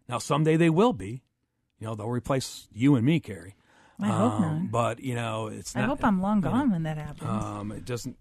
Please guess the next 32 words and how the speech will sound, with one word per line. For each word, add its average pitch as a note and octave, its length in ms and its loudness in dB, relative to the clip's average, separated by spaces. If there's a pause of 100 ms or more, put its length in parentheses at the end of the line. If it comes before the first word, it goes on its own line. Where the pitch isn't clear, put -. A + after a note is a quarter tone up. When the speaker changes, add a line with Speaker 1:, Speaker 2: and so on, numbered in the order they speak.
(100)
Speaker 1:
quite, A#2+ 220 -8 (100)
hasn't - 440 0
<laughs> - 20 -20
happened A#2 540 -8
yet. B2+ 360 -6 (560)
Um, F#2+ 420 -12 (1500)
so - 120 0
I G3+ 40 4
just C4+ 160 -4
wanna E4+ 180 6
mention, D3+ 800 2
you C#3+ 140 -4
know, A#2 220 -2
the, A#2 220 -2
the, A#2 420 -6
uh, F#2+ 400 -8 (1160)
so D3+ 240 2
it D3 40 4
looks F3 240 2
like A3+ 160 2
we A3 100 2
will D#3+ 280 2
get D#3 160 -2
a D#3 80 -2
third B2+ 340 0
round A2 280 -2
of G#2 60 -6
the G#2+ 60 -8
stimulus G2 460 -8
checks, - 360 -18
Carrie, G2 260 -20
right? A2+ 200 -16